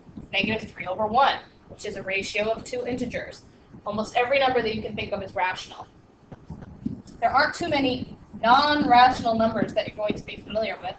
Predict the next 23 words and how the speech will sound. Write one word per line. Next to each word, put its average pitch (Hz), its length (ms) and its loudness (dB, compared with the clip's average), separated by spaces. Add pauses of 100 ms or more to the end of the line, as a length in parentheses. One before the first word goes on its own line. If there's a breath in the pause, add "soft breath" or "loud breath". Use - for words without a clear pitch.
but - 120 -6
one 262 220 8
that 247 80 6
I 208 100 6
can - 140 -10
think 208 200 -6
of 196 100 -4
is - 80 -10
probably 202 400 -2
pi. - 440 6 (580 soft breath)
Pi 320 420 8
is 240 180 0
a 208 300 -4 (120)
non-rational 226 1000 4
number 196 460 -4 (460 soft breath)
because - 380 0
it 240 160 -4
cannot 320 400 4
be 254 120 -4
written 262 240 6
as 196 200 -4
a - 40 -20
fraction. 220 600 -2